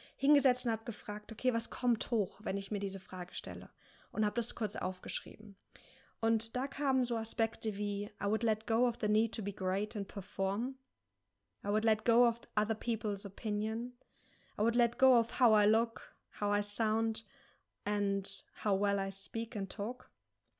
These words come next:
And I would allow myself to trust, trust in me, to enjoy and be loose,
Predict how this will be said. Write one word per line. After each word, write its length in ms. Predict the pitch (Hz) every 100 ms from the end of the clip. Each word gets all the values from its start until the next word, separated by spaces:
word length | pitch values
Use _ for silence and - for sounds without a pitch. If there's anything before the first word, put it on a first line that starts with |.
| _ _ _ _ _ -
And 260 | 214 208 208
I 60 | 214
would 120 | 214
allow 300 | 220 220 254
myself 460 | 262 254 247 220 -
to 100 | 202
trust, 600 | - 214 214 - - - _ - _
trust 300 | - 233 -
in 120 | 214 214
me, 240 | 220 240
to 180 | 247 214
enjoy 420 | 196 196 202 220
and 140 | 208 202
be 100 | 196
loose, 540 | 196 240 254 -